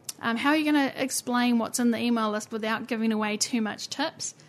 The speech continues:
So using fear of missing out is, um, probably my favourite sort of tactic. You know, this is what's coming up next month. Um,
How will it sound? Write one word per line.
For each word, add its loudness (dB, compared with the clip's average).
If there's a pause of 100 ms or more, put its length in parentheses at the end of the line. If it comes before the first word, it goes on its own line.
(300)
So -2
using 4
fear 2
of -2
missing 0
out -8 (540)
is, 0
um, 2 (220)
probably 2
my 2
favourite -4
sort -4
of -8
tactic. -12
You -4
know, -2
this -2
is -2
what's -6
coming 0
up -2
next -2
month. 0 (580)
Um, 4